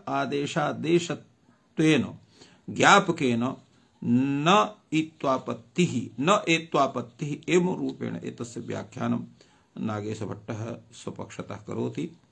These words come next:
अन्यत् सर्वं तादृशमेव.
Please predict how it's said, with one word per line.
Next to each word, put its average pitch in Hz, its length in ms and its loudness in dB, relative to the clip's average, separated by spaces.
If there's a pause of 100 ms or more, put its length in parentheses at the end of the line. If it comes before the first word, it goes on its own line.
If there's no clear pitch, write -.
(840)
अन्यत् 107 720 -6
सर्वं 104 380 -8 (760)
तादृशमेव. 131 840 -2